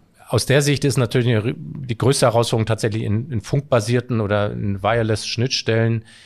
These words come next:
äh, das dann, äh, sicher zu machen, weil man dann eben auch von außerhalb des Fahrzeuges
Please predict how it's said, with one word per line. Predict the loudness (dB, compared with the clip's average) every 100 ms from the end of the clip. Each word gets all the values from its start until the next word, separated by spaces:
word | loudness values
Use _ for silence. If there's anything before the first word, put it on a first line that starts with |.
| -20 -20 _
äh, | -2 0 2
das | 0 -2
dann, | 0 0 -2
äh, | -4 -6 -4
sicher | -4 -2 -2
zu | 0
machen, | -2 0 0
weil | 2
man | 2 0
dann | 0 -2
eben | -4 -2
auch | -4 -6 -14 -8
von | -6 -2
außerhalb | -2 0 0 -2
des | -4 -2
Fahrzeuges | -4 -2 -6 -4 -6 -10